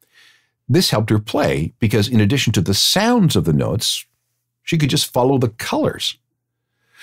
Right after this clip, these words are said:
Tori studied classical music at the Peabody until she was eleven,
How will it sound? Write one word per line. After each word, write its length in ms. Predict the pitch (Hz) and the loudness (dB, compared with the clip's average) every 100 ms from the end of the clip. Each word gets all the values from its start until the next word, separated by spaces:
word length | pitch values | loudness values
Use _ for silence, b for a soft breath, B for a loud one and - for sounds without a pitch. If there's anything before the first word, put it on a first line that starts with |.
| B - | B -2
Tori 260 | 208 233 | 2 4
studied 300 | 175 175 156 | 4 2 0
classical 500 | - 160 165 107 101 | 2 0 0 2 2
music 340 | 82 78 85 90 | 2 2 0 -2
at 100 | 82 | -2
the 60 | |
Peabody 520 | - 117 107 98 92 | 0 2 2 2 2
until 240 | 82 78 82 | 2 2 -2
she 180 | - 80 | 0 0
was 160 | 78 | 0
eleven, 420 | 82 80 78 - | 2 0 -2 -8